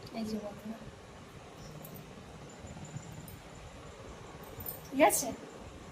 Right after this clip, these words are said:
দু জোড়া জুতো নিয়েছি, এবারে মেয়ে আমি মিলেমিশে করবো।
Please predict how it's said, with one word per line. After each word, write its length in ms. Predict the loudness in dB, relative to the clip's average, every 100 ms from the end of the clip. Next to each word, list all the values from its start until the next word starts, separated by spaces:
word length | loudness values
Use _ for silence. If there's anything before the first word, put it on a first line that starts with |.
| -8 -8 -6 -6 -8 -10 -4 2
দু 140 | 6
জোড়া 280 | 10 12 12
জুতো 260 | 12 6 8
নিয়েছি, 380 | 10 12 12
এবারে 280 | 12 12 8
মেয়ে 400 | 6 6 8 12
আমি 220 | 12 12
মিলেমিশে 460 | 6 8 8 10 8 6
করবো। 360 | 4 6 2